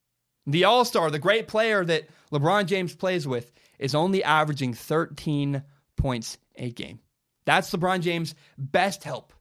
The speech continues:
is Kevin Love. Thirteen points a game. Oh, and by the way, Kevin Love, um, he was hurt most of the year. Like, a, a,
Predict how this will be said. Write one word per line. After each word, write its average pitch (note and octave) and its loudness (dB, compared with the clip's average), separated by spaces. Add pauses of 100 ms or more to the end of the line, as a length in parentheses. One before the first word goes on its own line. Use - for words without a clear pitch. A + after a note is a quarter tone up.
(160)
is C#3 -10
Kevin F3 -2
Love. A#2 -6 (300)
Thirteen F#3 -2
points D#3+ -4
a D#3 -6
game. B2 -4
Oh, A#3+ 2
and C#4 0
by F4 4
the A4+ 2
way, F#4+ 2
Kevin G#4 -2
Love, C#4 2 (120)
um, D4 2 (320)
he C#4 -2
was D4 -2
hurt - -2 (300)
most G#3 -2
of A#3 0
the A#3 -2
year. A3 0
Like, F3+ -2
a, G3 0 (600)
a, E3+ 2